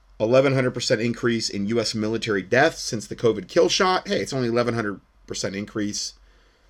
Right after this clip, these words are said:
In military deaths since the kill shot. Uh, U S lawyer speaks out. Again, nothing really to see here. I mean, it's just standard military stuff.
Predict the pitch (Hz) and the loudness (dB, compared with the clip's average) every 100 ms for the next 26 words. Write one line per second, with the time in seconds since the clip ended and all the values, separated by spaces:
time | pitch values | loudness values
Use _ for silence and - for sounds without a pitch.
0 | _ - 98 104 101 98 87 101 104 - | _ -8 -4 -2 0 -2 0 0 0 -2
1 | 90 - - 107 - 98 98 95 95 104 | -8 -8 -6 -4 -4 -6 -6 -6 -6 -2
2 | 120 110 117 127 123 117 - 120 - 123 | 0 0 4 6 6 4 -2 -2 0 0
3 | 117 117 - - _ _ _ _ _ _ | 2 0 -4 -20 _ _ _ _ _ _
4 | _ - _ _ _ - - _ _ _ | _ -20 _ _ _ -20 -20 _ _ _
5 | _ - 170 143 127 139 139 120 113 107 | _ -6 0 4 4 4 2 2 2 0
6 | 107 - 98 92 85 87 90 95 101 - | -2 -6 -8 -10 -10 -10 -12 -14 -14 -14
7 | - - _ - - _ - - 110 104 | -14 -16 _ -20 -20 _ -14 -4 -2 0
8 | 101 101 - - - _ - 110 101 98 | -2 -6 -8 -20 -20 _ -16 -10 -10 -6
9 | 98 92 95 90 | -6 -6 -8 -10